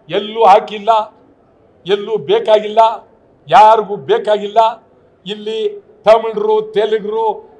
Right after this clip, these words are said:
ಮಲಯಾಳಿಗಳು, ಗುಜರಾತಿಗಳು, ಮಾರ್ವಾಡಿಗಳು ತುಂಬಿ ತುಂಬಿ ತುಳುಕ್ತಾ ಇದ್ದಾರೆ. ಕನ್ನಡ ಉದ್ಧಾರನೂ ಇಲ್ಲ, ಕನ್ನಡಿಗರ ಉದ್ಧಾರನೂ ಇಲ್ಲ, ಕರ್ನಾಟಕ ಉಳಿಯೋದಿಲ್ಲ.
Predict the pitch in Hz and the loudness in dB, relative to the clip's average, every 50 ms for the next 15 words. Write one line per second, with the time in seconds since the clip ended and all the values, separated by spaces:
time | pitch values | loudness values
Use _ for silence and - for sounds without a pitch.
0 | _ - 151 175 208 214 220 226 220 226 220 202 208 214 214 214 208 165 170 165 | _ -2 -2 0 2 4 4 4 4 4 2 0 -2 -2 -2 -4 -4 -6 -12 -12
1 | 165 214 226 226 226 220 220 208 196 208 220 214 202 202 - - _ _ _ _ | -6 0 2 2 2 0 -4 -8 -8 -6 -4 -4 -6 -6 -8 -14 _ _ _ _
2 | _ - 139 170 196 220 240 240 226 226 233 233 220 226 202 220 220 208 170 135 | _ -4 0 4 6 6 6 6 6 6 4 4 4 2 -2 -2 -2 -2 -4 -4
3 | - - - _ _ _ _ _ _ _ - - 240 254 247 233 226 220 226 233 | -8 -14 -20 _ _ _ _ _ _ _ -6 -2 -2 -2 -2 -4 -8 -10 -10 -10
4 | 226 226 - - 202 226 240 233 226 226 226 214 175 131 - - _ _ _ _ | -12 -12 -12 -8 -6 -6 -6 -6 -8 -10 -8 -8 -8 -10 -12 -20 _ _ _ _
5 | _ - 220 247 247 240 240 - - 220 214 220 214 214 214 220 240 233 214 214 | _ -2 0 0 0 -2 -4 2 4 4 4 4 4 0 0 0 0 -2 -4 -8
6 | - _ _ _ _ _ _ _ - 185 196 202 208 190 202 190 185 175 202 214 | -10 _ _ _ _ _ _ _ -4 -4 -2 -2 -2 -2 0 -2 -2 -2 -6 -8
7 | 170 160 233 233 240 240 220 220 226 226 226 220 240 247 233 214 - - _ _ | 0 4 6 6 6 4 0 -4 -6 -8 -6 0 2 2 2 2 -2 -6 _ _
8 | _ _ _ _ _ _ - 202 208 214 214 214 202 202 196 190 180 202 214 170 | _ _ _ _ _ _ -4 -4 -4 -2 -4 -4 -4 -4 -6 -6 -8 -10 -8 -2
9 | 165 233 233 233 233 226 226 220 226 226 220 233 233 226 226 220 - - - _ | 2 4 4 4 4 -2 -6 -8 -10 -6 0 0 0 0 0 -4 -10 -18 -20 _
10 | _ _ _ _ - 202 208 202 214 214 214 208 208 196 196 180 170 208 220 226 | _ _ _ _ -2 -2 -2 -2 -4 -4 -4 -6 -6 -8 -12 -12 -12 -12 -8 -2
11 | 240 240 226 233 220 214 214 233 233 240 247 233 _ | -2 -2 -2 -2 -8 -6 -2 -2 -2 -2 -2 -8 _